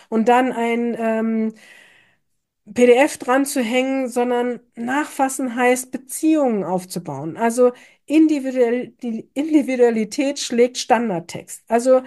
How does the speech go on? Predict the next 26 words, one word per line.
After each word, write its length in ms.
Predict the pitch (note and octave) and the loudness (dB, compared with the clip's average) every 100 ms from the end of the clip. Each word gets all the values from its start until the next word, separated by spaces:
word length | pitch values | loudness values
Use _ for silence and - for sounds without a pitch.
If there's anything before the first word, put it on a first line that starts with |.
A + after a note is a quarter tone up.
| - - _ _ - | -6 -20 _ _ 0
nimm 340 | D4 F#4 E4+ | 2 4 2
Bezug 540 | D#4 - F4 E4+ E4 | 0 -4 -2 0 0
auf 160 | B3 B3+ | -2 -2
das 180 | C4+ C4 | -4 -2
Messegespräch 1040 | C4 C4+ B3+ G3+ F#3 - F#3 F3+ F3 - | -2 0 -2 -8 -10 -8 -2 0 -2 -4
oder 260 | C#4+ D4+ C4+ | -2 0 0
ein 180 | C4 C#4 | -2 -4
konkretes 680 | C#4 C4+ D4+ C#4+ C#4+ - | -6 -4 0 -2 -2 -8
Thema, 460 | - D4 C#4+ A#3+ G#3+ | -4 -2 0 2 2
das 280 | A#3 A3+ - | 0 -2 -4
ihr 200 | C4+ C4+ | -2 -2
besprochen 600 | B3+ - B3+ B3+ A#3+ G3 | -4 -4 -2 -2 -2 -2
habt, 240 | F#3+ F#3 - - | -2 -4 -10 -16
sodass 340 | - A3+ C4+ - | -2 4 4 4
derjenige 500 | B3+ B3+ C#4 C4 A3 | 2 2 -2 -2 -4
auch 100 | A#3+ | -4
eine 80 | B3+ | -6
Chance 440 | - C#4 C#4+ C4+ | -4 -2 -2 -2
hat, 120 | B3 | -4
sich 180 | B3 - | -6 -6
wieder 240 | C4 B3 | 0 0
zu 140 | A#3+ G#3+ | 2 -2
erinnern 560 | G#3+ G#3+ C#4+ C4+ A#3 | -2 0 0 0 0
und 200 | A3+ A#3 | -2 0
da 140 | A3+ A#3 | 2 2
anzuknüpfen. 880 | B3+ C#4+ C#4+ B3+ - F#3+ - D#3 | 0 -4 -4 -8 -6 -6 -6 -12